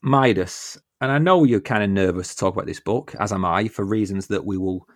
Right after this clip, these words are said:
get into imminently. Um, and don't worry, 'cause you're amongst friends. But,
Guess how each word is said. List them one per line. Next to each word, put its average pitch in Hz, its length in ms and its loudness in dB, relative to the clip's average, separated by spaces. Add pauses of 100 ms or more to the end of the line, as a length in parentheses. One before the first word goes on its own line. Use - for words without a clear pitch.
(240)
get 104 240 -2
into 95 500 -4 (960)
imminently. 98 640 -2 (220)
Um, 120 180 0
and 151 140 6
don't 202 220 8
worry, 92 220 -2
'cause 104 180 -2
you're 120 120 0
amongst 117 320 2
friends. 85 600 -4
But, 120 200 -4